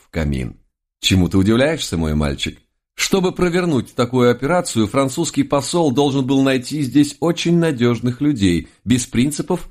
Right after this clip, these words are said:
и сантиментов. В конце концов, его роль сводилась лишь к финансированию и изображению себя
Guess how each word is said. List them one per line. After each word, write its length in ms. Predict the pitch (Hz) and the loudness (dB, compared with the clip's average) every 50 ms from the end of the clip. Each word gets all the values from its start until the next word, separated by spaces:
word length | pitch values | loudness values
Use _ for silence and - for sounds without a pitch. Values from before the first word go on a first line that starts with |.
| - - | -12 -6
и 120 | - 175 | -4 -2
сантиментов. 840 | 160 - 180 175 170 - 156 151 113 80 73 71 - 73 - - _ _ _ _ _ _ _ _ | -2 0 0 0 0 0 0 0 0 0 -2 -4 -8 -14 -16 -18 _ _ _ _ _ _ _ _
В 80 | - - | -6 -2
конце 280 | - 95 90 - 98 | 0 0 2 2 0
концов, 460 | 90 92 90 90 - - 92 90 - - _ _ _ _ | 0 0 -2 -2 0 0 0 -2 -2 -6 _ _ _ _
его 380 | 90 87 95 101 95 92 95 95 | 0 2 2 4 4 2 2 2
роль 220 | 104 120 123 120 | 2 0 0 -2
сводилась 540 | - - 110 101 98 107 104 104 101 - - | -2 -2 -2 0 0 2 2 0 0 0 2
лишь 340 | 98 98 98 - - _ _ _ | 2 2 0 0 -6 _ _ _
к 60 | - | -2
финансированию 1000 | - 110 110 104 101 101 - - 156 143 120 92 85 85 82 85 87 82 80 - _ - | 2 2 2 2 2 0 -2 -2 0 0 0 0 2 2 2 0 0 -2 -4 -6 _ 0
и 120 | - 127 | 2 2
изображению 680 | 127 120 139 127 131 135 123 123 170 165 156 147 143 - | 2 2 0 0 0 0 0 0 0 0 2 2 2 0
себя 460 | - 135 123 131 135 131 127 - | 0 0 0 0 0 0 -2 -6